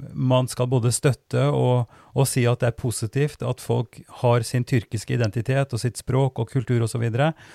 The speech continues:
samtidig som man er drammensere. Altså, vi ser, vi ser jo i store bedrifter, for eksempel, hvor det er mange som jobber fra en bestemt språkfamilie, at de fortsetter å snakke sitt språk, eh, og at, at det kan være parallelle,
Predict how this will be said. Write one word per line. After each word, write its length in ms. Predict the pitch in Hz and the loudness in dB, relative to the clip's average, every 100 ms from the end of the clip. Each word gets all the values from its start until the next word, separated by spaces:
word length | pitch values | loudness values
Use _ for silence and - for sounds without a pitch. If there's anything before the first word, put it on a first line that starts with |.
| - | -14
samtidig 540 | - 151 143 - 107 101 | 0 2 2 0 -2 -2
som 100 | 135 | -4
man 120 | 123 120 | -2 -2
er 20 | |
drammensere. 560 | 131 131 107 - 143 147 - - _ _ _ | 0 2 0 -2 -2 -2 -4 -18 _ _ _
Altså, 160 | 127 127 | -4 2
vi 80 | 151 | 2
ser, 440 | - 143 113 123 - | 2 2 2 0 -2
vi 80 | 151 | -2
ser 280 | - 123 110 | 0 2 2
jo 160 | 131 | 2
i 80 | 120 | 0
store 240 | - 123 110 | 0 0 0
bedrifter, 400 | 127 110 - 107 | 0 -2 -2 -4
for 140 | 123 | -4
eksempel, 500 | 110 117 98 - 120 | -2 -2 -4 -4 -2
hvor 160 | 110 117 | 0 0
det 80 | |
er 140 | 117 110 | 0 0
mange 680 | 113 - 127 107 104 113 110 _ 113 | -4 -2 0 2 2 0 -2 _ -6
som 220 | 139 123 | 0 2
jobber 300 | 127 101 117 | 2 2 0
fra 240 | - 117 120 | 0 2 2
en 220 | 107 107 | 0 -2
bestemt 260 | 113 110 107 | -2 -2 -2
språkfamilie, 720 | - 120 - 110 107 117 175 - - - - | -2 -2 0 0 0 0 -2 -4 -16 -18 -2
at 140 | 135 | 0
de 160 | - 127 | 2 0
fortsetter 540 | - 110 - - - | 2 -2 -2 -6 -4
å 80 | 120 | -2
snakke 300 | 131 113 117 110 | -2 -2 -2 -4
sitt 200 | 117 - | -4 -4
språk, 440 | - 139 160 - - - - _ | 0 0 0 -6 -20 -20 -20 _
eh, 380 | 127 127 123 120 | 0 4 4 2
og 200 | 131 120 | 2 4
at, 80 | 120 - - | 2 -2 -2
at 140 | 117 | 0
det 80 | 131 | 2
kan 80 | 127 | 2
være 220 | 127 107 | 2 0
parallelle, 680 | - 139 113 101 98 113 117 | 2 2 4 2 2 2 0